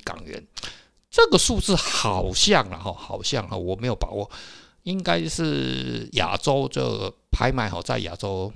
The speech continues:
哦，这个拍卖中就西方人的作品哦，西方的作品里面是一定是很高的哦，最高的哦，可能是最高了哈，这个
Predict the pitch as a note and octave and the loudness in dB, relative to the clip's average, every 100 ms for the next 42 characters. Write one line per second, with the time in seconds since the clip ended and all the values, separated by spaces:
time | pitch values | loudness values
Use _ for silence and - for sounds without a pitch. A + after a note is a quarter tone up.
0 | - - - - - E2+ F2+ G2 - G2+ | -2 -2 -2 -6 -8 -10 -4 4 4 4
1 | G2 F#2+ F#2+ F#2 F2+ C#3 A2 - G3 F#3 | -4 -6 -6 -6 -2 0 4 4 6 4
2 | E3+ G2 F#2+ - A2+ - - G2+ - - | 4 2 0 2 2 2 -4 -14 -14 -20
3 | - - - C3 C3+ A2 G#2+ A2 F#2 F2 | -20 -20 -8 -2 -2 -2 0 -2 -2 -6
4 | F#2 F2+ G#2 F2 E2+ F#2+ A2 G2+ G2+ G#2+ | -6 -4 -4 -4 -6 -10 -4 -2 0 -2
5 | E2+ F#2+ F2+ - _ - - - - - | -2 -6 -10 -14 _ -6 -6 -6 -6 -6
6 | - - G2+ F2+ E2 C#3 G2+ F2 F2 F2 | 0 2 2 -2 2 2 4 0 -2 -4
7 | E2+ - A2 C3 D#3 D#3+ C#3+ A2+ G2 F#2+ | -4 4 4 6 4 6 6 6 2 2
8 | D#2 F2 - - A2 G2+ | -2 -4 -4 -2 -2 -2